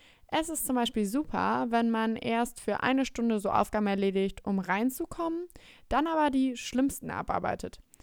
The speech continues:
Die Zeit am Nachmittag zieht sich sonst ziemlich in die Länge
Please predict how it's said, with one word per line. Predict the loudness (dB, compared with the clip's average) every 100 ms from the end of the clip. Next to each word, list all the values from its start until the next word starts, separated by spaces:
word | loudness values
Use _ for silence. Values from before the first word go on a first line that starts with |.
| -20 -12
Die | -6
Zeit | -2 0
am | 2
Nachmittag | 2 2 0 0 0 -2
zieht | -6 -4
sich | -4 -2
sonst | 0 -2 -4 -6
ziemlich | 0 2 2
in | 0
die | -2
Länge | 0 -2 -2 -4